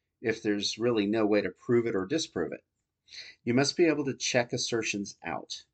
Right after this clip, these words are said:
Inveterate skeptics must be given the chance to follow your reasoning, to duplicate your experiments,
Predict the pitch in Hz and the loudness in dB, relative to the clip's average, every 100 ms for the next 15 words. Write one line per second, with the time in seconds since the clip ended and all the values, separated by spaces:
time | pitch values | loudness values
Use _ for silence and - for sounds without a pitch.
0 | _ _ - 101 90 110 127 156 - - | _ _ -6 -6 2 2 4 2 0 -6
1 | _ - - - - 107 - 76 - - | _ -4 -2 -2 0 0 0 -4 -4 -14
2 | _ _ _ 117 117 - 165 151 151 156 | _ _ _ 0 0 2 2 4 2 -2
3 | - 95 101 120 - - 151 147 127 123 | -4 -6 -6 -10 -10 -6 -4 0 0 4
4 | 202 151 98 90 80 71 69 104 - _ | 4 4 2 -2 -4 -6 -6 -8 -12 _
5 | _ _ _ _ _ - 101 156 180 156 | _ _ _ _ _ -8 4 4 4 0
6 | 113 85 90 80 - - 69 57 - - | 0 -2 -2 -4 -6 -6 -8 -6 -10 -12
7 | - - - | -12 -12 -12